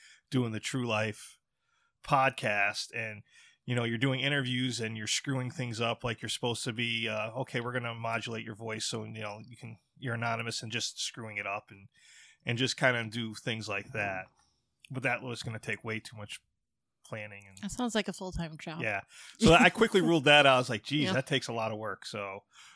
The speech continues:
Speaker 1: but Matt is very industrious, and I think he could pull this off.
Speaker 2: Maybe.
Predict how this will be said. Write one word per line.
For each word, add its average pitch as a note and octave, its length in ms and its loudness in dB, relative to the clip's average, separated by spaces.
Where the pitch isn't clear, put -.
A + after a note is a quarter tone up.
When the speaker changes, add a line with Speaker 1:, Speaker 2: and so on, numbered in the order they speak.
Speaker 1:
but A2+ 120 0
Matt D#3 340 4
is B2 100 2
very C#3 680 2
industrious, A2 720 -4
and G2+ 80 -8
I G2 60 -6
think A#2+ 200 -10
he C#3+ 120 -2
could - 160 -12
pull G#2+ 180 -8
this G2 200 -12
off. F#2+ 220 -6
Speaker 2:
Maybe. A#3 260 -2